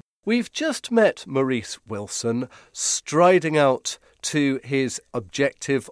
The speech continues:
of Mount Everest in nineteen thirty-three, but he was a man who was very much forged by his upbringing and then the First World War.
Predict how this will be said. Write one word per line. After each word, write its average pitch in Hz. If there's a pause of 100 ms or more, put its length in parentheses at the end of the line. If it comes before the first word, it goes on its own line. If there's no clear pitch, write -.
of 117
Mount 120
Everest 113
in 117
nineteen 127
thirty-three, 123 (400)
but 170
he 214
was 233
a 208
man 202
who 156
was 170
very 175
much 160
forged 139
by 123
his 117 (100)
upbringing 113
and 113
then 117
the 113
First -
World 117
War. 123